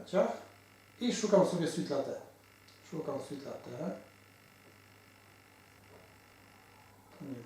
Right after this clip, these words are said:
to, to nie to. Cortado, bardzo fajna kawa, ale nie na dzisiejszy filmik. Tu była kawa latte, to nie ta. Ale, ale, o, sweet latte, peska żółta, widzicie? Klikam. Jak się spyta, czy zapisać?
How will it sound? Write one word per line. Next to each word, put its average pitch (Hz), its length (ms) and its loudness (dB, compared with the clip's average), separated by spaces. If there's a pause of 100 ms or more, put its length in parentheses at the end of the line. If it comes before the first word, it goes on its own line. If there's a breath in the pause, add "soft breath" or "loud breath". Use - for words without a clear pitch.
to, 160 80 -4
to 156 360 -2
nie - 280 -14
to. 151 240 2 (560)
Cortado, 135 300 -6
bardzo 127 300 -4
fajna 135 260 -4
kawa, 139 240 -2
ale 123 180 -4
nie 135 100 -2
na 120 120 -4
dzisiejszy 120 440 -12
filmik. 170 420 0 (1500)
Tu 151 60 -8
była 135 380 -2
kawa 127 160 -4
latte, 123 240 -6
to 117 160 -6 (100)
nie 135 100 -2
ta. 151 160 -4 (960)
Ale, 127 240 -10 (540)
ale, - 360 -12
o, - 180 -6
sweet 185 320 2
latte, - 320 0 (300)
peska - 320 -10
żółta, 131 220 -8 (140)
widzicie? 165 340 -8 (360)
Klikam. 151 520 -4 (880 loud breath)
Jak - 160 2
się 190 100 0
spyta, - 320 -6
czy - 100 -4
zapisać? 214 680 -4